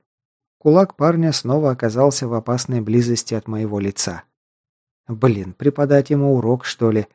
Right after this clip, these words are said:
Интересно, а какой он вообще уровень?" Стоило мне об этом подумать, как над головой Йохана появилась надпись. "Йохан, пахарь,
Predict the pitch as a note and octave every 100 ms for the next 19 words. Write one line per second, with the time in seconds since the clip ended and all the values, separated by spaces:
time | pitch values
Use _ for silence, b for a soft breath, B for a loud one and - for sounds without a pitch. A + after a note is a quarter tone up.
0 | _ _ _ _ D3 D3+ F#3 D#3+ A#2 A#2+
1 | A#2+ C#3+ - F#3 E3+ D#3+ C3+ D3 - E3+
2 | D#3+ D3+ C#3+ G2 G2 F2 _ _ _ _
3 | - - C3 A#2+ A#2+ A#2+ A#2 A2+ A2 A2
4 | A2 A#2+ E3+ E3+ - - C3+ C#3 C3+ C3
5 | B2+ B2+ B2 A#2+ D#3+ - D#3+ D3+ C#3 C3+
6 | B2+ B2+ C3 - A2 G2+ G#2 - _ _
7 | _ _ _ _ _ _ - G#2+ B2 C3
8 | B2+ C3+ B2+ - _ - C#3+ C3+ B2+ C3+